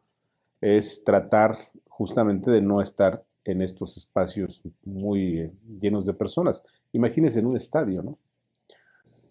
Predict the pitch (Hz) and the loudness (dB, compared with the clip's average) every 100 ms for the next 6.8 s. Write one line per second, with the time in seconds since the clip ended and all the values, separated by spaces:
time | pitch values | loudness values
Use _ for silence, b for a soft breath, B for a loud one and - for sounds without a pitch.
0 | _ - 107 104 98 104 - _ - 123 | _ -2 2 4 2 0 -8 _ 2 6
1 | 131 147 175 165 165 135 120 135 135 127 | 8 8 8 6 6 4 6 6 8 8
2 | 123 123 113 98 90 85 104 107 107 107 | 8 8 8 6 4 4 4 6 6 4
3 | 92 90 87 80 78 _ _ _ _ _ | 4 2 0 -4 _ _ _ _ _ _
4 | _ _ - 101 104 104 95 - 104 92 | _ _ -8 -2 0 0 -4 -6 -2 -2
5 | 87 85 - _ _ _ _ _ _ _ | -2 -4 -10 _ _ _ _ _ _ _
6 | - 185 101 - 104 104 104 - | -2 2 2 0 2 4 4 2